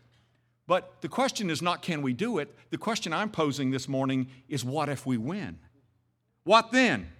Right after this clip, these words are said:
isis is still in forty nations. Do we go after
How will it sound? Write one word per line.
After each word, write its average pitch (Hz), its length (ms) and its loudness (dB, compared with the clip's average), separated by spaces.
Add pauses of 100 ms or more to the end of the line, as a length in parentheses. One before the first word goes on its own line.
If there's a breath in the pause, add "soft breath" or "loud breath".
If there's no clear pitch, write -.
(680 soft breath)
isis 254 540 4
is 214 160 -2
still 180 560 -2 (240)
in 226 140 4
forty 196 420 6
nations. 240 640 2 (840)
Do 240 80 8
we 233 140 6
go 196 220 8
after 185 380 6